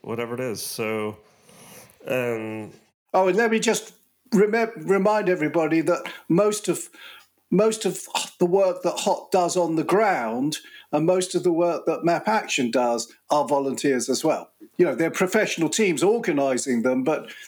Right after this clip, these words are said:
Speaker 2: there's a hell of a lot of volunteer contribution there as well.
Speaker 1: Uh, indeed. So, actually, to all of our listeners, that may be a very good, uh, New Year's resolution to, to pick, pick a project and get a bit more involved in the coming year.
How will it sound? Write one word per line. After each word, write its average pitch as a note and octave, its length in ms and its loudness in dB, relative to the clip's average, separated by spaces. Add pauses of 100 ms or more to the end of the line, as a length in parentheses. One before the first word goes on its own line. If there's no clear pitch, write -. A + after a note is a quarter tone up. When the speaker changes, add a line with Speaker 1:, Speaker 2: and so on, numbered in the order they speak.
Speaker 2:
there's D#3+ 160 0
a - 80 2
hell F3+ 180 0
of F#3 100 0
a D#3+ 60 0
lot B2+ 220 0
of A#2+ 80 -8
volunteer B2 500 0
contribution A#2 760 0
there A2+ 260 0
as G#2 140 -6
well. C3 280 -2 (220)
Speaker 1:
Uh, A2+ 180 -4
indeed. A2+ 560 -6
So, D#3 400 0 (240)
actually, D#3+ 380 -2
to D3+ 120 -4
all C#3 160 0
of C#3 80 -2
our C3+ 80 0
listeners, C3+ 360 -4
that B2+ 140 -4
may B2+ 140 -2
be B2+ 120 -4
a B2 60 -2
very A#2+ 180 -4
good, A#2 420 -4
uh, G#2 580 -6
New B2 80 -6
Year's A#2 240 -6
resolution A2 540 -8 (180)
to, G2 320 -8
to G2 440 -8 (100)
pick, C#3+ 160 -6 (400)
pick - 240 -8
a G3 80 -2
project D3 480 -4
and A#2 160 -8
get B2 100 -2
a A#2+ 60 -6
bit G#2+ 160 -6
more A2+ 160 -6
involved G#2 400 -6
in G2+ 100 -8
the F#2+ 60 -8
coming F#2+ 360 -8
year. F#2 180 -10